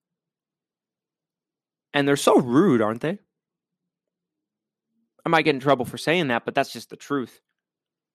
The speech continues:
I've had different situations over the years where I've had to, you know, do conference calls and call in with clients of mine to Medicare, and they're never pleasant to talk to. They're, they're, they're typically miserable people, underpaid people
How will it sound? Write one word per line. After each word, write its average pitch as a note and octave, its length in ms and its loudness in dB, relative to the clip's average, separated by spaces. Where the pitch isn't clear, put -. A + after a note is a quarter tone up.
I've D3 120 2
had D3 280 0
different C#3+ 320 -4
situations C#3 580 -4
over C3 160 -2
the C3 100 -6
years C3 180 -2
where B2+ 140 0
I've A#2+ 100 -2
had A#2+ 160 -4
to, A2+ 220 -4
you B2 120 -10
know, A#2+ 80 -6
do A2+ 140 -10
conference C#3+ 480 -4
calls A2+ 260 -2
and A2+ 80 -10
call B2+ 280 -2
in A#2+ 80 -4
with A2 120 -10
clients D3 380 -2
of B2+ 80 -6
mine A2 160 -4
to G#2 60 -8
Medicare, G#2+ 420 -4
and G2+ 140 -8
they're B2 100 0
never F#3 360 2
pleasant B2+ 640 -2
to A2 60 -18
talk - 420 2
to. - 260 -10
They're, C#3 260 -4
they're, C3 220 0
they're C3+ 100 2
typically C#3 480 2
miserable C3 640 2
people, C3+ 500 0
underpaid C3+ 600 0
people A2 460 -2